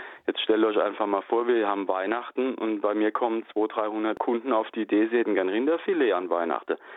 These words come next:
Ja, ein Tier besteht ja nur aus zwei Rinderfilets. Ja, wenn ich euch jetzt da einer vom Bär erzählen würde, dass das jetzt alles vom Donnersberg kommen wird,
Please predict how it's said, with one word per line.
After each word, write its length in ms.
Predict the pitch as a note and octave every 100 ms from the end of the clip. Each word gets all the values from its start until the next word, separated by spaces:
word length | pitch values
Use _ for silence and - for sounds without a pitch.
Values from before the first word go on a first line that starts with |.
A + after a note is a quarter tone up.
| -
Ja, 200 | G2 F2+
ein 200 | G2+ F#2+ -
Tier 180 | A#2 G#2
besteht 420 | - - A#2 -
ja 100 | E3
nur 220 | C#3+ G2+
aus 120 | F2 - -
zwei 180 | - F#2
Rinderfilets. 720 | F#2 F#2+ F2 - F#2 D#2+ D2+ - - _ _ _ - - _
Ja, 160 | F#2+
wenn 160 | F#2 G#2
ich 120 | A2
euch 200 | A2+ G#2+ A#2+
jetzt 160 | - -
da 180 | G2+ G2
einer 240 | G2+ G2+
vom 200 | - G2+
Bär 200 | G#2 A#2+
erzählen 480 | B2+ - A2+ A#2 A2
würde, 220 | C3 B2+
dass 100 | A2+ -
das 80 | -
jetzt 180 | G#2 -
alles 240 | G2+ G2
vom 160 | - G2+
Donnersberg 580 | G#2 B2+ D3 - B2 G#2
kommen 260 | A2 G2 G2
wird, 160 | A#2+